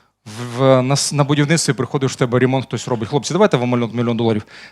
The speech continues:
Ви як намалювали, поки вони не закрасять, у них буде це перед глазами мількати постійно, коротше. Е, на піску, бувало, малював, ну, де хочеш. Головний момент метода в тому, що він задіює і ліву, і праву півкулю.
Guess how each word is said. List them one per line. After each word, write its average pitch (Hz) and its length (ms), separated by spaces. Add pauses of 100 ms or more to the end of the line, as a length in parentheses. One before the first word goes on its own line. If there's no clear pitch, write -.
(140)
Ви 151 100
як 170 120
намалювали, 175 480
поки 151 240
вони 147 100
не 147 100
закрасять, 151 500
у 131 40
них 135 140
буде 127 140
це 131 140
перед 127 200
глазами 123 320
мількати 117 260
постійно, 98 460
коротше. 107 340 (760)
Е, 139 260
на 143 140
піску, 170 320
бувало, 175 320
малював, 160 720
ну, 160 120
де 147 200
хочеш. 127 600
Головний 160 420
момент 160 380 (160)
метода 151 360
в 120 60
тому, 151 180
що - 160
він 143 80
задіює 139 340
і 151 140
ліву, 147 240
і 139 40
праву 135 440
півкулю. 113 540